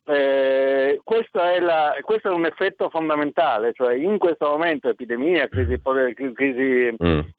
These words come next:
Speaker 1: eh, economica, eccetera, ci si fida, si tende a fidarsi di chi, di chi prende la guida, anche
Speaker 2: Ci
Speaker 1: nonostante
Speaker 2: si
Speaker 1: i dati
Speaker 2: fidava
Speaker 1: siano
Speaker 2: anche di
Speaker 1: detti.
Speaker 2: Conte, no? Eh.
Speaker 1: Eh?
Speaker 2: Ci si fidava
Speaker 1: Ci si
Speaker 2: anche di
Speaker 1: fidava
Speaker 2: Conte,
Speaker 1: perfino,
Speaker 2: anche di Conte.
Speaker 1: perfino,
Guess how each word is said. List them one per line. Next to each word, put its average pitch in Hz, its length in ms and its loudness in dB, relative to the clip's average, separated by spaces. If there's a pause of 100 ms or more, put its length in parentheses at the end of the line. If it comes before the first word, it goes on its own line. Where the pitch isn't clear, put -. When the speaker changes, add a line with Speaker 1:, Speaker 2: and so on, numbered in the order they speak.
Speaker 1:
eh, 123 300 2
economica, 170 560 0
eccetera, 208 420 -2
ci 233 260 -4
si 208 180 0
fida, 220 580 2
si 180 180 -2
tende 226 320 2
a 190 80 2
fidarsi 175 840 -2 (400)
di 156 260 0
chi, 151 640 2
di 285 140 0
chi 151 220 -2
prende 143 460 0
la 139 140 2
guida, 156 520 0
anche 190 460 0
Speaker 2:
Ci 180 60 2
Speaker 1:
nonostante 160 320 6
Speaker 2:
si 123 180 2
Speaker 1:
i - 40 6
dati 151 120 4
Speaker 2:
fidava 127 240 4
Speaker 1:
siano 135 200 4
Speaker 2:
anche 123 100 -2
di 107 60 -2
Speaker 1:
detti. 101 180 -6
Speaker 2:
Conte, 127 420 -2
no? 110 260 -6 (220)
Eh. 95 140 -12 (520)
Speaker 1:
Eh? 214 300 2
Speaker 2:
Ci - 100 -16
si 80 120 -16
fidava - 300 0
Speaker 1:
Ci - 60 -2
si 208 60 2
Speaker 2:
anche 220 40 4
di 214 60 0
Speaker 1:
fidava 226 260 4
Speaker 2:
Conte, 208 100 -2
Speaker 1:
perfino, 180 260 2
Speaker 2:
anche 175 140 2
di 175 80 0
Conte. 170 240 2
Speaker 1:
perfino, 151 600 2